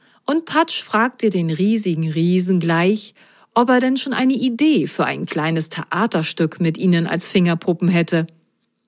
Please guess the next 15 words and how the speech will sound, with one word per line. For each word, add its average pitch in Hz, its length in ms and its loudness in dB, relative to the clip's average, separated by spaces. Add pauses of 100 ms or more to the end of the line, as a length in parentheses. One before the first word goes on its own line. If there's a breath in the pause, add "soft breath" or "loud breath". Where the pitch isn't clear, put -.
(580)
Der 156 160 -2
Riese 160 440 2
nickte 160 360 0
mit 160 160 0
dem 151 140 -2
Kopf. - 400 -6 (1160)
„Ich 196 360 2
wünsche 175 520 0
mir 175 240 2
schon 185 280 0
so 233 800 4
lange 208 440 2
ein 160 180 -6
Fingerpuppenspiel 202 1120 -6
aufzuführen, 262 1040 -2